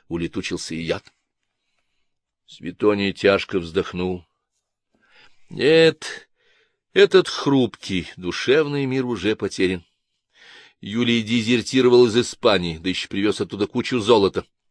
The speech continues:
Его следовало забить камнями, а вместо этого самозванец выступает перед чернью, завлекая её своими лживыми россказнями.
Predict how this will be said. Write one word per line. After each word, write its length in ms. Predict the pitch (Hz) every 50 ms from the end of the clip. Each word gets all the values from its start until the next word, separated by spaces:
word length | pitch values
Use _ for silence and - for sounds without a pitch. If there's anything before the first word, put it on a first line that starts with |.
| _ _ - - - - - -
Его 240 | - - 104 117 120
следовало 640 | - - - - - 160 113 101 92 85 82 - _ _ _ _ _ _ _
забить 560 | - 85 90 123 131 131 170 190 170 - -
камнями, 800 | - - 190 208 202 208 202 185 151 120 101 90 90 87 87 104 -
а 160 | - 92 95
вместо 520 | 85 85 101 147 185 180 - - - - 196
этого 360 | 185 156 - - 85 76 - _ _ _ _ _ _
самозванец 960 | - - - - 113 104 104 101 92 87 107 151 208 202 175 156 - - -
выступает 540 | 135 127 - - 127 - 123 113 107 95 _
перед 260 | - 107 95 92 -
чернью, 500 | - - - 143 127 104 95 95 87 - _ _ _ _ _ _
завлекая 600 | - 92 87 107 110 104 104 104 101 - 113 107
её 140 | 104 101 98
своими 300 | - - 104 98 95 98
лживыми 480 | 95 92 82 82 98 98 92 90 90
россказнями. 640 | 87 87 95 - - - 98 85 78 92 92 90 -